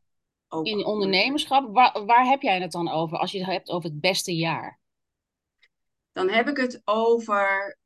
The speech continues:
Speaker 1: dat ik nu voel dat wat ik nu doe, zo wil ik relatietherapie vormgeven. Dat ik,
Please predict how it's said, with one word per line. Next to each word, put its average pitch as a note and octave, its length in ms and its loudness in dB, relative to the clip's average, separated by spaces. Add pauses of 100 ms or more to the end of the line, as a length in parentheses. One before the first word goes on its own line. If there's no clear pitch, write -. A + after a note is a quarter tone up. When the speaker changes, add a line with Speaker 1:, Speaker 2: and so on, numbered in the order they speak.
Speaker 1:
dat G3 300 -4
ik F#3 400 -10 (420)
nu A3+ 400 0
voel A#3+ 340 0
dat G#3 220 0
wat G3 160 -4
ik - 140 -12
nu A#3+ 320 6
doe, A#3+ 360 4 (380)
zo B3+ 360 4
wil A#3 200 4
ik A3 220 -4
relatietherapie G3+ 1080 -2
vormgeven. F3+ 760 2
Dat - 200 -4
ik, - 280 -12